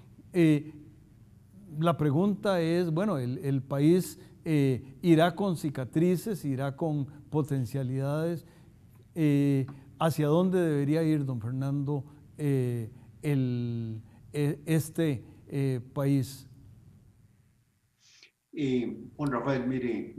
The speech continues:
Speaker 2: yo sentí a Francisco en los últimos años muy angustiado. Y lo sentí angustiado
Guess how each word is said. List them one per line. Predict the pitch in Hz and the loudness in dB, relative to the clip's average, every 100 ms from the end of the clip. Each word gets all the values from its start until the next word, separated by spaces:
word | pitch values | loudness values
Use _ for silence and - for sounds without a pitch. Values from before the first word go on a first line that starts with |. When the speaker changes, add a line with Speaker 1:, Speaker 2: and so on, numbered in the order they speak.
| 131 | -6
Speaker 2:
yo | 147 156 | -4 -4
sentí | 165 151 147 151 151 135 | -4 -4 -2 0 0 0
a | 107 | -2
Francisco | - 117 110 135 135 127 - 139 110 101 - | -6 -8 -6 -4 -4 -4 -4 -2 -2 -4 -6
en | 123 | -6
los | 107 - | -6 -4
últimos | 127 - 147 135 117 | -6 -4 -2 -2 -4
años | 120 120 123 127 113 - - - - - - - - | -6 -4 -4 -4 -6 -10 -20 -20 -20 -20 -20 -12 -4
muy | 180 190 | -2 0
angustiado. | 165 147 - 143 127 101 - - - - - - - - _ _ _ | -2 -4 0 0 0 -2 -6 -14 -20 -20 -20 -20 -20 -20 _ _ _
Y | 165 | -2
lo | 151 | 0
sentí | 147 139 | -2 -2
angustiado | 202 214 208 - 175 180 180 180 165 - | -4 -4 -8 -4 0 2 0 0 -6 -10